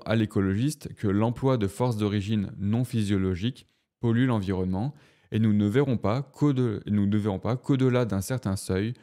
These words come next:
les forces mécaniques, mécaniques corrompent le milieu social.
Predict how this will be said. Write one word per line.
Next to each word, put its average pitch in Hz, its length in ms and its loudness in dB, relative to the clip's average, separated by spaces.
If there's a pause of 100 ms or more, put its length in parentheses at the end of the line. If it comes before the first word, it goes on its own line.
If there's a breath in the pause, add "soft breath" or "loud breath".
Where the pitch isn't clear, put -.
(300 soft breath)
les 98 120 2
forces 135 320 -4
mécaniques, 107 460 -2 (600)
mécaniques 95 600 -6
corrompent 131 440 -2
le 98 160 0
milieu 104 240 0
social. 85 500 -6